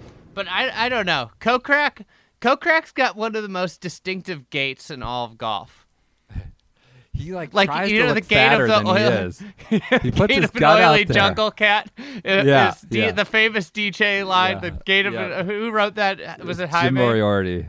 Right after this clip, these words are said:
Speaker 2: I think it was
Speaker 1: <laughs> Okay.
Speaker 2: Moriarty.
Speaker 1: <laughs> Yeah, a gait of an oily jungle
Speaker 2: The
Speaker 1: cat.
Speaker 2: oily
Speaker 1: Kokrak's
Speaker 2: gait
Speaker 1: like
Speaker 2: of a jungle cat.
Speaker 1: <laughs>
Speaker 2: The, the cat is not itself oily. The gait is oily, I believe, was what it was. But yeah.
Speaker 1: <laughs> But, but then, like, Kokrak,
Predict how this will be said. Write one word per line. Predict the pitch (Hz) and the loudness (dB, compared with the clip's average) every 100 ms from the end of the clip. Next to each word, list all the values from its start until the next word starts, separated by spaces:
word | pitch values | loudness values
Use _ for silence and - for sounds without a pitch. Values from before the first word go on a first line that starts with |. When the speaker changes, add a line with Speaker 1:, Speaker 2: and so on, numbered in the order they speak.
| - | -6
Speaker 2:
I | 104 | -4
think | 113 | 0
it | 107 | 0
was | |
Speaker 1:
<laughs> | - | 0
Okay. | 92 87 87 | 0 0 -2
Speaker 2:
Moriarty. | 82 82 80 - | -2 -6 -8 -14
Speaker 1:
<laughs> | _ 156 - 180 151 165 165 151 | _ -16 -16 -20 -18 -14 -12 0
Yeah, | 208 - 196 - | 0 0 -6 -6
a | 196 | -6
gait | 165 185 214 | -4 0 0
of | 214 190 | 0 -6
an | 180 | -4
oily | 196 202 196 | -4 -2 -4
jungle | 165 190 190 180 - 120 | -4 -4 -2 -6 -8 -4
Speaker 2:
The | |
Speaker 1:
cat. | 196 180 - - - - 247 | 0 0 -2 -14 -20 -4 4
Speaker 2:
oily | 254 220 | 6 8
Speaker 1:
Kokrak's | 233 196 - | 6 4 6
Speaker 2:
gait | 196 190 | 6 6
Speaker 1:
like | |
Speaker 2:
of | 156 | 4
a | 147 | 2
jungle | 147 151 151 139 | 4 4 4 0
cat. | - 123 95 82 - | 0 -2 -2 -2 0
Speaker 1:
<laughs> | |
Speaker 2:
The, | - - - | 0 0 -2
the | 151 | 0
cat | - 190 226 | 4 4 6
is | 208 165 | 2 4
not | 180 165 - - | 4 4 -2 -14
itself | 135 - 151 135 123 | -12 2 4 4 2
oily. | 110 101 95 | 2 0 -2
The | 113 | -4
gait | 107 160 156 110 | 0 0 0 -4
is | 98 | -4
oily, | 98 92 85 85 | -2 -2 -4 -6
I | 92 | -6
believe, | 101 101 85 - - | -6 -6 -10 -16 -18
was | 98 | -14
what | 98 92 | -10 -10
it | - | -12
was. | 85 - _ - | -18 -20 _ -16
But | 117 139 | -12 -8
yeah. | 107 - _ 202 | -8 -10 _ -16
Speaker 1:
<laughs> | 226 160 | -16 -6
But, | 220 - 214 240 202 | -6 -6 -16 -16 -10
but | 226 214 | -8 0
then, | 247 - | 0 0
like, | 262 233 - | -2 -2 -4
Kokrak, | - 254 277 247 233 202 | -2 -2 -2 0 0 0